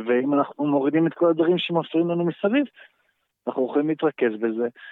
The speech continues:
וגם כאלה שלא רוצים לטייל ומכריחים אותם לצאת לטיול, אה, כמעט תמיד כולם נהנים, אה,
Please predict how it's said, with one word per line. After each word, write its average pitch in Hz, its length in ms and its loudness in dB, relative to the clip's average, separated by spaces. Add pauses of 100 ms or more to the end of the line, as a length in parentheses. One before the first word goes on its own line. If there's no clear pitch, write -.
(220)
וגם 165 340 2
כאלה 196 280 4
שלא 170 280 2
רוצים 175 340 2
לטייל 151 400 4
ומכריחים 120 520 0
אותם 156 400 2
לצאת 147 380 0
לטיול, 147 480 2 (840)
אה, 123 460 6 (180)
כמעט 151 440 2
תמיד 135 380 4
כולם 131 440 2
נהנים, 131 580 2 (1160)
אה, 117 340 2